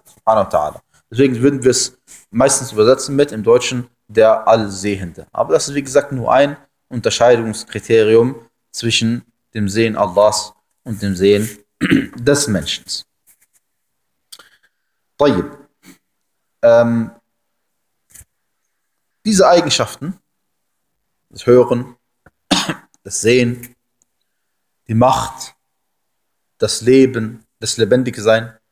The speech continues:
äh, solche Eigenschaften nennt man im Arabischen, ähm, abs-, oder im Deutschen besser gesagt, abstrakte Eigenschaften, auf Arabisch Sifat Ma'nawiyya.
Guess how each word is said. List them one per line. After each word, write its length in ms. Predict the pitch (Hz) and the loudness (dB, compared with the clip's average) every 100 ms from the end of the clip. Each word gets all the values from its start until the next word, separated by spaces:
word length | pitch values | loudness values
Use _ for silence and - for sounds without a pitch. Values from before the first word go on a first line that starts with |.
| _ _ _ _ _ _ _ _ _ _ _ | _ _ _ _ _ _ _ _ _ _ _
äh, 240 | 110 113 - - | 4 4 4 -2
solche 320 | 120 165 - - | -2 0 2 4
Eigenschaften 560 | 175 170 165 151 - | 4 2 -2 -2 -2
nennt 220 | 139 139 | -2 -2
man 140 | 139 123 | -2 -2
im 120 | 117 | 0
Arabischen, 720 | 107 120 120 123 - 117 113 _ _ _ _ _ - | 4 4 4 0 -6 -6 -8 _ _ _ _ _ 0
ähm, 800 | 107 104 101 101 98 98 95 - _ _ _ _ _ _ _ _ - | 4 6 6 6 4 -2 -4 -8 _ _ _ _ _ _ _ _ 0
abs-, 280 | - - | 0 -2
oder 240 | 131 117 117 | -2 0 0
im 200 | 117 101 | 0 0
Deutschen 280 | 127 127 113 | 2 2 -4
besser 160 | 107 | -6
gesagt, 320 | 104 120 - | -2 -2 0
abstrakte 640 | 135 - - 170 165 151 - | -4 -4 -2 0 0 2 4
Eigenschaften, 720 | 123 117 - 104 - 135 180 _ _ _ _ _ _ _ | 4 2 -6 -10 -12 -20 -20 _ _ _ _ _ _ _
auf 240 | - - 104 | -10 -4 2
Arabisch 340 | 120 123 117 | 4 2 0
Sifat 580 | - 107 120 117 - - | -4 -2 0 0 0 -4
Ma'nawiyya. 880 | 120 113 107 101 107 120 202 247 | -2 0 0 -2 0 2 2 0